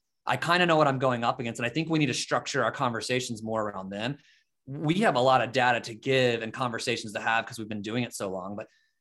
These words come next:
we almost don't even need to bring up stuff that's not really any of their fears. And so it's like, if these are your three things that you wanna know, like, let me just go directly into those.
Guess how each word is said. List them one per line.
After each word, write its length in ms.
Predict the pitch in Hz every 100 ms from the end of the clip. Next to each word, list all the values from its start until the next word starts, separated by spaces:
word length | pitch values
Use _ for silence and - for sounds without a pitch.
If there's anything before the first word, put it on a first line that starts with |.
| _ _
we 140 | 135
almost 340 | 143 196 208 131
don't 220 | 127 131
even 220 | 131 120
need 100 | 123
to 60 | 117
bring 380 | 104 110 131 143
up 180 | 104
stuff 340 | - - 104 -
that's 180 | 101 -
not 280 | 123 117 117
really 280 | 113 113
any 200 | 113 113
of 120 | 110 101
their 400 | 107 110 107 - _ -
fears. 480 | 113 117 196 - _ _ _ _ _ _ _
And 160 | 147 143
so 120 | 160
it's 120 | 147
like, 180 | 147 139
if 100 | 123
these 220 | 156 156
are 60 | 151
your 200 | 143 160
three 320 | 156 143 131
things 280 | 131 127 123
that 80 | 123
you 120 | 120
wanna 200 | 117 113
know, 160 | 113
like, 180 | 117 117
let 140 | 117 123
me 80 | 131
just 220 | 127 -
go 260 | 117 120
directly 380 | 120 120 113 -
into 120 | 113
those. 340 | 101 101 117